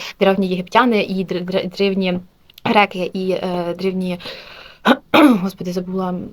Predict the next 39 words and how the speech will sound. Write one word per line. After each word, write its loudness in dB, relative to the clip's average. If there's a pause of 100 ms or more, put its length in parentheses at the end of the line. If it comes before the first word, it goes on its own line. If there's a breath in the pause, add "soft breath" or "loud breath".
(1800)
коротше, -6
до -2
нашої -2
ери, 4
скажімо -6
так, -6
да, -4
щоб -8
щас -12
не -6
тупила -4
довго, -4 (420 loud breath)
вони 2
говорили, 2
що -2
сон — 2
це 0 (140)
зв'язок 0
з -6
богами, 2
що -10
це -6
боги 0
нам 0
розказують, 0
що -4
нам -2
робити 0
і -2
так -4
далі. 0 (560)
Але 0
кожен 2
вірив 0
в -16
своє. -6 (120)
На -6
минуточку, -8
да. -4